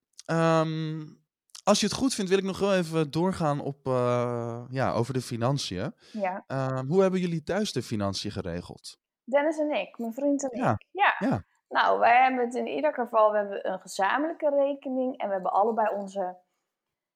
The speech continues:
Speaker 2: eigen rekeningen. En we hebben gewoon een, we hebben een vast bedrag af, nou, we hebben, op de gezamenlijke rekening gaan de vaste lasten van af en de boodschappen.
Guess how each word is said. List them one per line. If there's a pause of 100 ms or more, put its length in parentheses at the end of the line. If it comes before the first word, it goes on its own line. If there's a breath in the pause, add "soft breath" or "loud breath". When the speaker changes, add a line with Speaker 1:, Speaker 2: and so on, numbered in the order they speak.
(760)
Speaker 2:
eigen
rekeningen.
En
we
hebben
gewoon
een,
we
hebben
een
vast
bedrag (440)
af,
nou,
we (720)
hebben,
op
de
gezamenlijke
rekening
gaan
de
vaste
lasten
van
af
en
de
boodschappen.